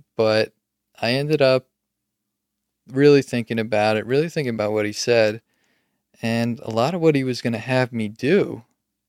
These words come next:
I thought, "Well, what if I did that for my company?" So I,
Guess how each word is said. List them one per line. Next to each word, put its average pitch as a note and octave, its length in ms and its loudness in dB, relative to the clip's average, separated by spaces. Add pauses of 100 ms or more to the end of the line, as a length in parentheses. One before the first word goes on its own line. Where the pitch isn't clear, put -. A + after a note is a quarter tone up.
I A#2 100 -10
thought, B2+ 260 0
"Well, B2+ 160 -4
what C3 240 -4
if - 160 -12
I G3 80 -4
did F3+ 220 -8
that D#3+ 180 -4
for - 100 -14
my D3+ 200 -4
company?" - 520 -20 (1300)
So A#2 760 -2 (160)
I, A2+ 680 -4